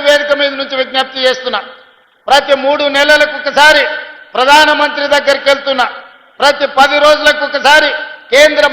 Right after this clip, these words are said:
మంత్రుల దగ్గరికి వెళ్తున్నా. ఢిల్లీ నుంచి రావాల్సిన అనుమతులు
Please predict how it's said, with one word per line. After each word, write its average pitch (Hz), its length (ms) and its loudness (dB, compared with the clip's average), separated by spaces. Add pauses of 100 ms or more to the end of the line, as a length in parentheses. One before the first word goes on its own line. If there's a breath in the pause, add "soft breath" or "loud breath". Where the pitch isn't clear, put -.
మంత్రుల 302 340 0 (120)
దగ్గరికి 285 340 -2
వెళ్తున్నా. 277 380 -2 (520)
ఢిల్లీ 294 320 -2 (100)
నుంచి 285 200 -6 (120)
రావాల్సిన 285 480 2 (100)
అనుమతులు 302 500 2